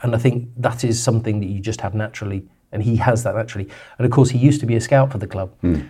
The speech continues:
Speaker 1: And I think that sort of ability to go and spot players, look at players, I think is, is, is invaluable. And, and that's what he really brings to, to, to the coverage.
Speaker 2: If you had to enter one piece of commentary, uh, in a kind of national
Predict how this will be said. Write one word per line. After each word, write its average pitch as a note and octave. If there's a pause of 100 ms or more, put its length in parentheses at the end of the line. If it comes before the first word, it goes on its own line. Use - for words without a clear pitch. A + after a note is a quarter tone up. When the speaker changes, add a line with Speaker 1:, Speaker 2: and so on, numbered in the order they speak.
(100)
Speaker 1:
And A#2+
I A2+
think A#2+
that B2+
sort B2+
of G#2+
ability A#2
to G2+
go G#2+
and G2+
spot -
players, G2+
look A#2
at A#2
players, G2
I A2
think A2
is, G2
is, A2
is A2+
invaluable. G2+
And, A2
and A2+
that's -
what -
he A#2
really G#2
brings G2+
to, G2 (400)
to, A#2+
to A#2+
the G2+
coverage. G2+ (1000)
Speaker 2:
If -
you C#3
had A#2+
to A2+
enter G2+
one F#2+
piece F2+
of F2+
commentary, F2
uh, D#2+
in D#2+
a D#2+
kind D2
of D#2
national D#2+